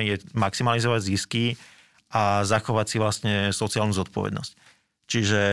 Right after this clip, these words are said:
ten výkonnostný marketing dokáže pomôcť s tými ziskami,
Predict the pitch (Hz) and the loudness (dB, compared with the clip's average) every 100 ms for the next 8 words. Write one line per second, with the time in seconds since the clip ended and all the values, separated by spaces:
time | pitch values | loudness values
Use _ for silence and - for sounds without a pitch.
0 | 98 - - - 123 131 160 139 143 117 | 2 -2 -6 0 4 4 2 2 2 2
1 | 117 131 117 113 117 123 123 123 113 113 | 0 0 0 0 2 2 2 2 0 0
2 | 127 120 113 - 113 127 | 0 2 2 2 0 0